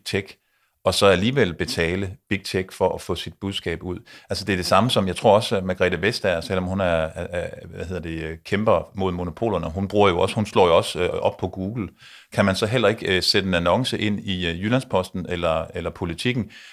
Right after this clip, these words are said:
øh, dengang de for eksempel også tjente penge på massageannoncer? Det er så stoppet for nyligt. Altså, du kan blive ved med det der såkaldte kædeansvar, og så kigge hele vejen op, og til sidst er du fuldstændig handlingslammet. Jeg synes sagtens, man kan have,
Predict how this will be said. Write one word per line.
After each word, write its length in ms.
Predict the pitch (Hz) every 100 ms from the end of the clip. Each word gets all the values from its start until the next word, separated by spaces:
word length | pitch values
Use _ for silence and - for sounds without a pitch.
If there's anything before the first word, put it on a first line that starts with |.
| - 95
øh, 160 | 90
dengang 360 | 107 98 98 92
de 100 | 92
for 80 | 90
eksempel 320 | - 98 82
også 240 | 90 -
tjente 220 | - 90
penge 220 | - 101 107
på 280 | - 92
massageannoncer? 720 | 85 82 90 101 90 82 82 85
Det 100 | 95
er 40 |
så 160 | 92 98
stoppet 340 | - 98 95
for 100 | -
nyligt. 340 | 90 101 104 - - -
Altså, 160 | 98 104
du 80 | 104
kan 120 | 104
blive 160 | 104
ved 100 | 110
med 120 | 131 110
det 120 | 107
der 160 | 107
såkaldte 460 | 92 113 101 101 90
kædeansvar, 640 | - 104 110 90 - 92
og 140 | 80 87
så 100 | 98
kigge 220 | 107 -
hele 200 | 110 104
vejen 180 | 90 85
op, 240 | 87 - -
og 80 | 104
til 80 | 101
sidst 220 | - -
er 60 | 92
du 100 | 95
fuldstændig 460 | 113 107 101 92
handlingslammet. 640 | 85 92 98 - 78 80 82 _
Jeg 100 | 117
synes 160 | - 131
sagtens, 540 | - - 127 - 87
man 120 | 90
kan 100 | 90
have, 180 | 87 90